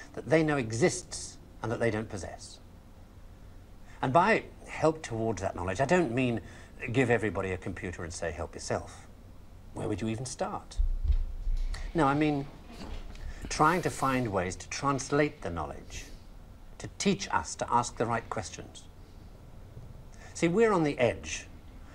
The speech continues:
of a revolution in communications technology that is going to make that more possible than ever before.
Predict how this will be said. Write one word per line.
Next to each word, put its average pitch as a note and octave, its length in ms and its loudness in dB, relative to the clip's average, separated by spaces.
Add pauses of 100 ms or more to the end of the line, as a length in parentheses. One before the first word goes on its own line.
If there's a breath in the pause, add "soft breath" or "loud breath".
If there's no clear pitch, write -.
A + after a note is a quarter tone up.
(200 loud breath)
of B2 120 2
a B2+ 60 6
revolution C#3 560 6
in F#2 120 -4
communications B2 680 0
technology E2 580 -4
that F#2 140 -4
is F#2+ 100 -4
going C#3 180 2
to B2+ 60 -2
make G#2 220 -2
that F#2+ 200 0
more B2 300 2
possible F2 460 -4
than E2 100 -6
ever C#3+ 160 4
before. - 480 -2